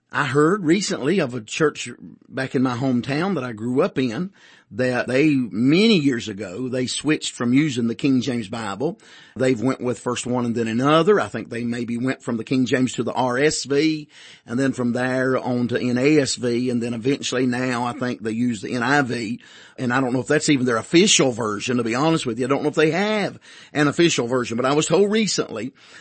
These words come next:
that the pastor stood up in church and told his people that they could just as well quit carrying Bibles to church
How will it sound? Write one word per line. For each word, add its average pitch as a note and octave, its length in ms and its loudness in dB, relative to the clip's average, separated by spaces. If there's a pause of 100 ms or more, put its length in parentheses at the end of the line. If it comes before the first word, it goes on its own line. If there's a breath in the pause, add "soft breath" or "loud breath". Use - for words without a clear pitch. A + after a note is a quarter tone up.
that C3+ 360 4
the C3 80 0
pastor - 600 0 (420 soft breath)
stood D3+ 240 2
up E3 140 2
in F#3+ 120 4
church F3+ 320 0
and A#2 160 -2
told D#3 300 4
his F#3+ 160 2
people C3+ 440 0 (380 loud breath)
that B2+ 220 2
they C#3 160 4
could C3+ 200 0
just C3 280 0
as B2+ 60 -6
well C#3 340 4 (240 soft breath)
quit - 360 0 (120)
carrying B2+ 600 2
Bibles B2 680 -2
to - 100 -6
church - 560 2